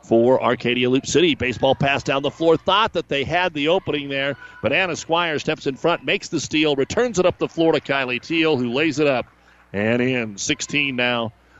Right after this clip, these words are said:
for Kylie Teal. It looked for a moment that Lewandowski was open, and Arcadia Loop City showing that when they can, they're not afraid to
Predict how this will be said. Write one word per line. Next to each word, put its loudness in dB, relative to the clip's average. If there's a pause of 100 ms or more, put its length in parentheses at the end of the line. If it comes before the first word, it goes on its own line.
for 4
Kylie -2
Teal. 0 (640)
It -6
looked -2
for 2
a 2
moment 0
that 0
Lewandowski 0 (240)
was 2
open, 2
and -6
Arcadia -4
Loop -4
City -4
showing -2
that -2 (540)
when 0
they -2
can, 0
they're 2
not 0
afraid 0
to -2